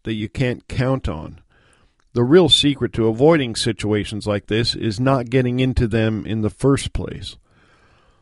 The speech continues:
The more important lesson, I think, was that there is a difference between taking risk and just being stupid. It all turned out okay this time because I was incredibly lucky.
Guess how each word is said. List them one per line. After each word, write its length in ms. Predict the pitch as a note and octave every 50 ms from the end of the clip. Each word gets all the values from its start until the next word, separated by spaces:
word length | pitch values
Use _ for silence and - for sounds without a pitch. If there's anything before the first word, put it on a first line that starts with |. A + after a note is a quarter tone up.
| _ _ _ _ _ _ _ _ _ _ _
The 80 | - C3
more 200 | D3+ F#3 G3 F#3
important 520 | D#3 C#3 - - E3 G3 G#3 E3+ C#3 A#2
lesson, 360 | A2 G#2+ G#2 G2+ - - G#2
I 140 | G#2 G2 F#2+
think, 420 | F#2 - - F#2+ F#2 F#2+ G2 - - - - _ _ _ _ _ _ _
was 180 | - B2+ B2+ C#3+
that 260 | D3 D3 C#3+ - -
there 200 | D3+ D#3 F3 F3
is 180 | D#3+ D#3+ C#3+ -
a 60 | C#3
difference 720 | A#2 A2+ D#3 D#3+ - - - E2+ D#2+ D2+ - - - - - - _ _ -
between 640 | B2 A#2+ - - C#3 C3 B2+ B2 A#2+ A#2 A2+ G#2+ - _ _ _ _ _ _ _ _ _ _ -
taking 480 | - - D#3+ D#3+ - - C#3 C3 B2+ B2+
risk 600 | C#3 D#3 D3 A2 F#2+ - - - - - - - - _ _ _ _ _ _ _ _ _ _ _ _ _ _ _ _ -
and 200 | - B2+ B2 A#2+
just 260 | - C#3 - - -
being 320 | - B2+ A#2 A2 G#2 G2+ -
stupid. 640 | - - - - C#3+ C#3+ C3 - - - - - - - _ _ _ _ _ _ _ _ _ _ _ _ - - _ _ -
It 140 | C3 C3+ D3
all 160 | F3 G3+ G3
turned 300 | - - F3 F3 E3 D3+
out 200 | D3 C#3 C3+ C3
okay 460 | C3 B2+ B2 - - - C#3+ C#3 A#2+
this 320 | G2+ F#2 A#2+ B2+ B2+ -
time 480 | - - A2+ G2+ F#2+ F#2 F#2 F#2 F2 F2+ _ _ _ -
because 540 | - A2 - - C#3 B2+ B2+ B2 A#2 G#2
I 100 | B2 A#2
was 200 | B2+ B2+ B2+ A#2+
incredibly 760 | B2+ A#2+ A#2 - - - D#3 D3+ D3 C#3+ C3 A2+ A#2 A#2+ A2 G#2
lucky. 680 | G2+ G#2 A2 A#2+ B2 A#2+ - - F#2+ D2+ - F2+